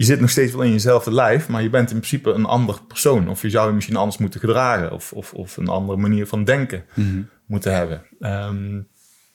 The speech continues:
Speaker 1: en, en wat voor mij essentieel is in die overgang van, eh, van jongen naar jonge man, is, is dat, ehm, een jongen ook stil gaat staan bij zijn verantwoordelijkheden, wa-, wat je zegt, als, als man. Of, of dat, ehm,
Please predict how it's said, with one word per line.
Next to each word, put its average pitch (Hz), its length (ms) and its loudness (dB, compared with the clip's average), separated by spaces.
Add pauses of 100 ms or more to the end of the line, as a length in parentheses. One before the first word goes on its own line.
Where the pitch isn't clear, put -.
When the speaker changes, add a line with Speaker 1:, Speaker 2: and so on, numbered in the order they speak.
(400)
Speaker 1:
en, 107 360 0
en 104 300 -6 (160)
wat 104 200 -6
voor 127 100 2
mij 123 220 4
essentieel 113 580 0
is 110 100 0
in 107 140 0
die 107 120 -2
overgang 104 520 0
van, 95 420 -6
eh, 95 320 -10 (500)
van 98 200 0
jongen 110 280 4
naar 101 160 -2
jonge 98 200 -2
man, 107 420 -2
is, 95 240 -10
is - 260 -6
dat, 95 400 -2 (500)
ehm, 98 560 -8 (340)
een 110 100 2
jongen 123 300 6
ook 127 140 2
stil 143 260 4
gaat 117 160 4
staan 98 340 0
bij 101 420 0
zijn 101 220 0
verantwoordelijkheden, 101 1040 -2
wa-, - 140 -8 (100)
wat 92 180 -8
je - 60 -8
zegt, - 280 -8
als, - 260 -12
als 90 140 -4
man. 85 420 -2
Of, - 260 -10
of 98 220 -6
dat, 90 280 -8
ehm, 92 340 -4